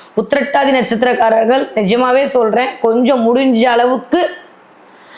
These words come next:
மேக்சிமம் ரொம்ப ஸ்பீட் டிரைவ்லாம் போகாதீங்க.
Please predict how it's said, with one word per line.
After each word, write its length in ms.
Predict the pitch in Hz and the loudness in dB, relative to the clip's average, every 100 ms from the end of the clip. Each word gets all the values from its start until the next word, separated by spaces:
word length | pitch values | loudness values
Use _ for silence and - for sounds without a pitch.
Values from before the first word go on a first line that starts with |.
| - | -6
மேக்சிமம் 560 | 220 247 247 269 294 311 - - - - | -2 -2 -2 0 0 0 -4 -16 -20 -4
ரொம்ப 320 | 233 247 269 | 0 2 2
ஸ்பீட் 280 | - 277 254 | 0 0 2
டிரைவ்லாம் 360 | 254 240 254 262 | 2 2 0 0
போகாதீங்க. 540 | 247 247 233 226 220 | 0 0 0 0 0